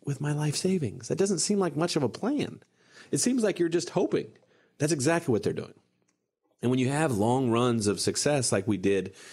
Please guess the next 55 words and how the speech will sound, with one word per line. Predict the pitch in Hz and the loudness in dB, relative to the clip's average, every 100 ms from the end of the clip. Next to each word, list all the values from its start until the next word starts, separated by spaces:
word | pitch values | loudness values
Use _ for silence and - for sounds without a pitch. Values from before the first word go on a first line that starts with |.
| - - | -20 -2
you | 98 | 0
know, | 101 | 2
for | 104 | 2
the | |
last | 98 104 110 | 2 2 0
ten | - 104 | 0 2
years | 95 139 113 | 2 2 0
from, | 104 92 90 | -2 -2 0
like, | 87 - - | -2 -6 -8
two | - 117 | -2 0
thousand | - 98 104 98 98 87 - - - | 0 0 2 2 0 -2 -8 -18 -12
and | - | -2
eleven | 95 92 104 107 | 0 2 2 2
or | 95 | 0
twelve | - 120 127 107 | 0 0 0 0
to | - | -2
two | - | 0
thousand | 113 104 92 | 0 0 0
twenty-one, | - 110 101 90 147 214 131 101 113 _ _ _ _ _ _ | -2 0 0 0 0 0 0 -4 -8 _ _ _ _ _ _
well, | - | -4
shoot. | 190 - 294 254 - - _ _ _ - | -2 0 0 0 -4 -14 _ _ _ -4
Financial | 214 269 269 | 0 2 0
advisors | 147 220 285 214 | 0 0 2 2
had | 165 220 | 2 0
a | |
pretty | 185 254 214 | 0 0 2
good | 226 | 2
living, | 214 302 135 | 2 2 2
right? | 117 226 220 | 2 0 0
They, | - 156 | -2 0
they, | 160 | 0
they | 131 180 | 2 0
could | 202 | 0
charge | - 180 196 | 0 0 2
whatever | 196 | 2
they | 190 | 2
wanted. | 165 196 | 2 2
The | 190 | 2
money | 143 170 | 2 2
was | 170 | 0
going | 131 160 147 | 0 2 2
up, | 202 214 | 2 0
and | 143 | 0
then | 160 160 | 0 2
two | 185 | 0
thousand | 170 151 | 0 0
twenty-two | 196 180 269 | -2 0 0
happened, | - 98 85 | -2 -2 0
and | |
people | 104 92 | 0 0
are | |
like, | 85 | 0
"Wait | 95 | 0
a | 87 | -2
second." | - - | -8 -12